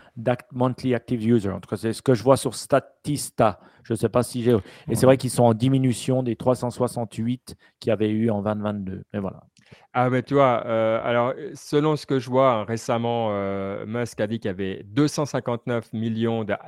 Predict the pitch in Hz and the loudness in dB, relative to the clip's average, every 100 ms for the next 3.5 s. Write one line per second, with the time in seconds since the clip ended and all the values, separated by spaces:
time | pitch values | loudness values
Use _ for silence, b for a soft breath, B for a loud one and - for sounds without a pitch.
0 | 123 120 151 151 139 117 117 117 110 117 | -2 4 6 6 4 2 -2 -2 0 0
1 | 113 147 156 123 117 160 113 107 98 107 | 2 4 4 4 2 2 0 -4 -8 -10
2 | 104 - - - - - - - _ - | -12 -14 -16 -16 -14 -18 -20 -20 _ -10
3 | 117 - 120 135 | -8 -6 -2 0